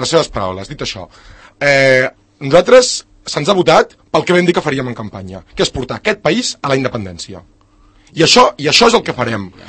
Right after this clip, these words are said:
I això és el que farem, malgrat no agradi a totes les forces que van sortir elegides en aquest Parlament. Mai s'ha vist que en democràcia, eh, calgui més majoria per modificar la norma fonamental que per, que per iniciar un procés d'independència?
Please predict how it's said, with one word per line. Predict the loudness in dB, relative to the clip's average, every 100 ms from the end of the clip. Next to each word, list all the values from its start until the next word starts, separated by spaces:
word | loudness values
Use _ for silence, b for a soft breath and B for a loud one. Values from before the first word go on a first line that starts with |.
| B B -4
I | 0
això | 2
és |
el | 2
que | 2
farem, | 4 4 4 -2 -10 -2
malgrat | 0 2 2 0 -2
no | 0 2
agradi | 4 2 -2 -6 -6
a |
totes | -2 -2 -2
les | -2
forces | -4 -6 -8
que | -8
van | -8
sortir | -10 -10 -10
elegides | -10 -8 -6 -8 -8
en | -10 -10
aquest | -12
Parlament. | -16 -16 -16 -16 B B B B
Mai | 0 2
s'ha | 2 0
vist | 0
que | 2
en | 2
democràcia, | 0 0 -4 -2 -2 -2 -4 B B
eh, | 0 2 4 2 2 0 -2 0
calgui | 2 0
més | -2 -2
majoria | -2 -2 -2 0
per | -2
modificar | -2 -2 -4 -6 -6 -6 B B
la | -8 -4
norma | -2 -2
fonamental | -2 -6 -4 0 0 -2 -8 b
que | -8 -4
per, | -2 -4 -6
que | -6 -4
per |
iniciar | -4 -4 -2 -4
un |
procés | -6 -10
d'independència? | -10 -8 -6 -2 -2 -4 -8